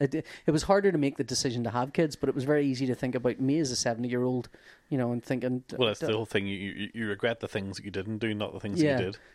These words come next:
Speaker 1: Yeah.
Speaker 2: Yeah.
Speaker 1: So, yeah. So, uh, it's, so I do, I wanna create my own things, I, like, totally from scratch.
Speaker 2: Yeah. I mean, that, that, that, that's gotta be more satisfying.
Speaker 1: Yeah.
Speaker 2: I mean, I, you know, obviously we, we know people who've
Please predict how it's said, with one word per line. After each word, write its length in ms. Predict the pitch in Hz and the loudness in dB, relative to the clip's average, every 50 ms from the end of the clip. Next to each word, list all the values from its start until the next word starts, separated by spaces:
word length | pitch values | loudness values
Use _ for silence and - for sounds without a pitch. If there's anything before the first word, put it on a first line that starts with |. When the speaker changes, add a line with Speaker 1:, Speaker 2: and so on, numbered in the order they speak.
| _ - | _ -4
Speaker 1:
Yeah. 80 | - 135 131 | 0 2 2
Speaker 2:
Yeah. 200 | 127 123 120 123 | 2 2 0 -2
Speaker 1:
So, 340 | 123 - - 143 139 139 143 | -6 -2 2 2 4 4 2
yeah. 320 | 139 123 156 165 156 139 135 | 2 2 4 4 4 4 2
So, 300 | - - - 156 160 160 | 2 2 4 4 4 4
uh, 20 | |
it's, 380 | 156 135 139 156 143 - - - - - - - - | 4 4 2 2 0 0 -4 -14 -16 -18 -20 -16 -2
so 140 | - - 220 | 4 6 6
I 80 | 175 | 6
do, 240 | 165 214 208 208 - | 8 6 6 6 6
I 80 | - 165 | 4 4
wanna 340 | 165 165 175 170 160 131 - _ _ _ | 4 4 4 4 2 2 0 _ _ _
create 320 | - - 127 123 120 - - _ - | -4 0 0 2 2 0 -2 _ 0
my 160 | 127 120 120 | 0 2 2
own 260 | 117 120 123 127 127 127 - | 2 2 0 -2 -4 -6 -4
things, 680 | - 160 170 208 240 269 294 294 302 277 - - - - - - - | -2 -2 0 0 0 0 0 0 0 0 -2 -4 -8 -12 -14 -6 -2
I, 60 | - | 0
like, 360 | 135 135 - 139 135 135 - | 0 2 2 2 2 2 0
totally 320 | - - 156 160 - 180 202 | 0 0 0 0 0 -2 -2
from 220 | - - 202 202 | -2 -2 -2 -2
scratch. 420 | - - - 208 - - - - 160 | -2 -4 -4 -4 -4 -4 -4 -2 0
Speaker 2:
Yeah. 200 | 165 160 156 143 | 2 2 0 0
I 60 | - 190 | -2 -2
mean, 140 | 220 240 | 0 0
that, 180 | 240 226 - 160 | 0 -2 -2 -2
that, 160 | 151 143 135 - _ _ | -2 -2 -2 -4 _ _
that, 160 | - 170 165 - _ _ _ - | -4 -4 -4 -4 _ _ _ -10
that's 220 | - 156 - - | -10 -10 -8 -2
gotta 180 | - 127 117 110 | 2 2 2 2
be 100 | 110 107 | 0 -2
more 180 | 104 95 92 | -2 -4 -4
satisfying. 560 | - - 104 92 90 - - - 87 87 90 - _ _ - - - | -2 -2 -2 -2 -2 -6 -8 -10 -10 -10 -10 -12 _ _ -12 -4 0
Speaker 1:
Yeah. 300 | 190 220 214 196 165 139 | 2 4 4 4 4 2
Speaker 2:
I 300 | 135 - - - - 135 | 0 -4 -10 -6 -2 0
mean, 120 | 143 143 | 2 2
I, 160 | 127 131 143 | 2 2 2
you 320 | 147 143 135 127 - 147 127 | 2 2 0 -2 -2 -2 -2
know, 140 | 107 92 | -2 -2
obviously 380 | 98 101 92 - - 101 92 92 | -4 -6 -6 -6 -6 -6 -6 -6
we, 200 | - - 107 107 - | -8 -8 -8 -8 -6
we 140 | - 110 107 | -6 -6 -4
know 140 | 104 101 | -4 -6
people 280 | 95 - - 95 98 95 | -6 -6 -8 -6 -6 -6
who've 300 | 101 104 101 95 92 - | -6 -6 -6 -8 -10 -12